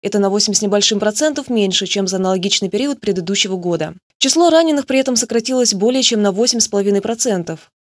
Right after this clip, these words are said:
По числу погибших статистика ещё более обнадёживающая. Тут отмечается снижение почти на пятнадцать процентов. Стало меньше и аварий, виновниками которых были нетрезвые водители.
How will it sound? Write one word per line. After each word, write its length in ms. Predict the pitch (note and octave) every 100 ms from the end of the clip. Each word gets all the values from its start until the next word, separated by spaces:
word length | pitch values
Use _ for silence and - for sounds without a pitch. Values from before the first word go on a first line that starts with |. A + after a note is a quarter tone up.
| -
По 60 |
числу 240 | G#3+ - G#3+
погибших 480 | G#3+ G#3+ D#4 C#4+ -
статистика 540 | B3 B3 C4 A#3 A#3+
ещё 200 | A#3 A3
более 300 | F#3 G#3+ A#3+
обнадёживающая. 960 | F#3 F#3 F3+ F3 E3+ E3+ - E3+ E3+ - _
Тут 140 | A3 G#3+
отмечается 560 | G#3 G#3 D4 D4 C#4
снижение 460 | B3 B3 C4 B3 A#3
почти 340 | G3 - A3
на 80 | G#3
пятнадцать 400 | G3 F3+ F3 F3
процентов. 680 | F#3 F3+ F3 D#3+ F3+ - _ _ _
Стало 380 | - - E4+ D#4
меньше 420 | D4+ C#4 C4+ C4
и 160 | - A#3+
аварий, 460 | G#3+ B3+ D4 G#3+
виновниками 640 | F3+ F#3+ G#3 G3+ G3+ G3 G3
которых 400 | G#3+ D4 C#4 A#3
были 180 | A#3+
нетрезвые 540 | A#3 G#3+ G3 F#3+ F3+ F#3
водители. 560 | G#3 G#3 F#3+ E3+ D#3+